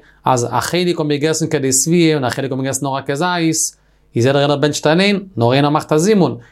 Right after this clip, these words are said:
איז דאמאל דער זימון איז מיט דער רייסה, איז דער מזמר דארף זיין, איינער, וואס האט געגעסן, כדי שביעה. דאמאל איז מיט דער רבנן, קען ער זיין, עכט איינער פון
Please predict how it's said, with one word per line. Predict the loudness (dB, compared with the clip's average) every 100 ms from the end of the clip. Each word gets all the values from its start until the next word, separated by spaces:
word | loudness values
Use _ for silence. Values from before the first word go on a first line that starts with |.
| -8
איז | -2
דאמאל | 2 4
דער | 4
זימון | 4 4
איז | 4
מיט | 4
דער | 4 4
רייסה, | 2 2 2
איז | 0 2
דער | 2 2
מזמר | 2 2 2
דארף | 2 2
זיין, | 2 2
איינער, | 2
וואס | 2 0
האט |
געגעסן, | 2 2 2
כדי | 0 2 2
שביעה. | 2 2 0 -2 -14 _ -2
דאמאל | 0
איז | 2 2
מיט | 2
דער | 2
רבנן, | 2 2 4 2 0 -8 _ _
קען | 0
ער | 2
זיין, | 2 2
עכט | 0 0
איינער | 0
פון | 0